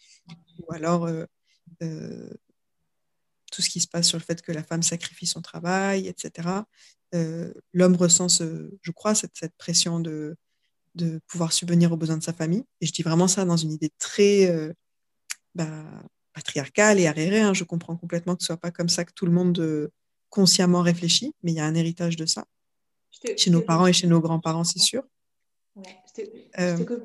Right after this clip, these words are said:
Speaker 2: juste pour faire un, une très brève aparté là-dessus. C'est que c'est vraiment quelque chose, euh,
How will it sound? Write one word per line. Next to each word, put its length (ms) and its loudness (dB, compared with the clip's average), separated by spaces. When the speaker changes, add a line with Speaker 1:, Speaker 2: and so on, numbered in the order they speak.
Speaker 2:
juste 180 -6
pour 200 -2
faire 200 -4
un, 260 -4
une 320 -6
très 260 -4
brève 280 -2
aparté 440 -4
là-dessus. 460 -8
C'est 200 -4
que 180 2
c'est 160 0
vraiment 260 2
quelque 260 2
chose, 320 0
euh, 180 -2